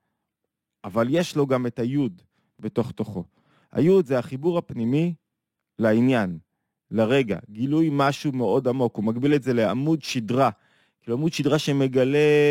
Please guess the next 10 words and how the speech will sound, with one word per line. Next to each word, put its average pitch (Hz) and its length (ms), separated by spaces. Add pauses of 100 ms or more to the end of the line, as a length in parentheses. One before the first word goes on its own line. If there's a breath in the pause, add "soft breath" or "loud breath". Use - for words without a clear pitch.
(180)
את - 140
עצם 143 280
הנשמה 127 540
ומוריד 127 340
אותו 131 220
עד 135 100
למטה. 123 400 (960)
הברכה 104 420
של 131 160
בלעם, 92 400